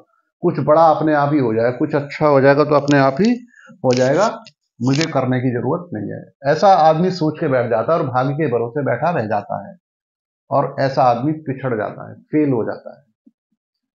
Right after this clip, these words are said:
यहां तक समझ में आ गया? अब देखिए लक और labor का, labor with keen eyes।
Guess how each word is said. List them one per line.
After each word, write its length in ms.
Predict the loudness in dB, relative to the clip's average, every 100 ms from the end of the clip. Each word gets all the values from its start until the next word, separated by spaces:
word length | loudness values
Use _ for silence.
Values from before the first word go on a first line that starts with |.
| _ _ _ _
यहां 100 | -8
तक 180 | -6 -4
समझ 200 | -2 0
में 60 | 0
आ 100 | -2
गया? 140 | -4 -8 -16 _
अब 140 | -4 -4
देखिए 360 | -4 -8 -14 _ _ _ _ _ _ _ -6
लक 300 | -2 0 0
और 240 | -4 -2
labor 260 | 0 0 -2
का, 380 | -4 -10 -12 _ _ _ _ _ _ _ _ _ -8
labor 600 | -2 2 2 2 0 0
with 280 | 0 -2 -2
keen 520 | -6 -4 0 2 2
eyes। 400 | 0 0 0